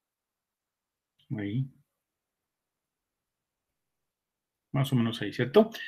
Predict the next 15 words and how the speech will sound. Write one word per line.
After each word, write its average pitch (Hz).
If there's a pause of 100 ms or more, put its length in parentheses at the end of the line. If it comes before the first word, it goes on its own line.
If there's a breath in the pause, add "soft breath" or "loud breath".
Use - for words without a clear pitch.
(100)
Entonces, 175
mire, -
el 147
centroide, 160
pues, 117
se 110
va 110
a 113
ubicar 120
como 113
por 104
aquí, 143
mire, 101 (260)
¿cierto? -
Bueno, 123